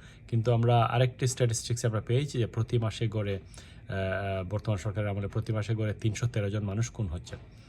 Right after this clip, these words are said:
পুলিশের অন্য এক তথ্য বিশ্লেষণে গত সেপ্টেম্বর থেকে ডিসেম্বর পর্যন্ত চার মাসে দেশে ডাকাতি ও ছিনতাইয়ের ঘটনা ঘটেছে, আহ, সাতশো ছিয়ানব্বইটি, যেটি পুলিশের,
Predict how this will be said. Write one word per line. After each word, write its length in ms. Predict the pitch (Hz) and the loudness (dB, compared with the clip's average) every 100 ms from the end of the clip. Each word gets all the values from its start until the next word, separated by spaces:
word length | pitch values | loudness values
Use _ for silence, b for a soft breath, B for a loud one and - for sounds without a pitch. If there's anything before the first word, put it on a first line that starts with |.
| B B B B - | B B B B 2
পুলিশের 360 | 127 151 175 | 4 6 4
অন্য 340 | 160 139 135 135 | 4 4 6 6
এক 120 | 123 | 4
তথ্য 240 | - 120 127 | 2 0 2
বিশ্লেষণে 480 | 117 - 131 131 107 | 0 2 2 4 2
গত 160 | 113 | 2
সেপ্টেম্বর 680 | 107 - 127 - 139 127 120 | 0 0 -2 0 2 6 6
থেকে 220 | 120 131 | 4 2
ডিসেম্বর 400 | 120 117 160 170 | 2 4 4 2
পর্যন্ত 280 | 151 123 98 | 2 2 2
চার 320 | 90 117 113 | 0 4 4
মাসে 280 | 113 107 123 | 4 2 2
দেশে 240 | 107 101 | 0 0
ডাকাতি 500 | 113 110 110 110 - | 2 2 2 -2 -2
ও 60 | 107 | -4
ছিনতাইয়ের 460 | - 120 107 110 107 | -2 -2 0 0 0
ঘটনা 340 | 104 95 104 | -2 -2 -2
ঘটেছে, 340 | 104 98 113 | -2 -2 -2
আহ, 640 | 165 - - - - 110 101 | -4 -6 -18 -20 -8 -4 -2
সাতশো 400 | - 117 - 120 | 0 -2 0 0
ছিয়ানব্বইটি, 640 | - 131 131 117 95 95 | 4 6 8 6 2 0
যেটি 180 | 101 117 | -2 -2
পুলিশের, 420 | 117 117 117 147 | 0 0 0 -2